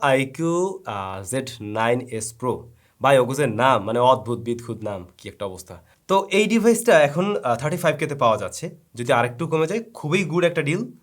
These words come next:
Still এটা নেওয়ার মতো একটা ডিভাইস। এখন ভবিষ্যতে গিয়ে যদি গ্রিন লাইনের মালিক আপনাকে করে দেয়, ওইটার একটা ব্যাপার আছে। আহ, অ্যামোলেড যেহেতু হতেই পারে, but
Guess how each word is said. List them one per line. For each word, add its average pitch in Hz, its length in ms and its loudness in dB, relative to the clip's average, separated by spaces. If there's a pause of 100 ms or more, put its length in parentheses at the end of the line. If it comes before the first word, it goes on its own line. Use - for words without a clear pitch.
(340)
Still 220 500 -2 (200)
এটা 135 200 2
নেওয়ার 131 220 6
মতো 127 140 4
একটা 143 120 -6
ডিভাইস। 127 480 -2 (260)
এখন 151 280 2
ভবিষ্যতে 160 440 -2
গিয়ে 175 140 -4
যদি 170 160 -4
গ্রিন 151 220 -2
লাইনের 160 240 4
মালিক 139 240 2
আপনাকে 143 240 -6
করে 143 220 -2
দেয়, 190 200 -2 (240)
ওইটার 127 220 -6
একটা 131 200 -2
ব্যাপার 127 220 4
আছে। 175 420 0 (200)
আহ, 110 200 -4
অ্যামোলেড 160 380 6
যেহেতু 190 320 0
হতেই 151 300 0
পারে, 202 340 2 (180)
but 139 240 2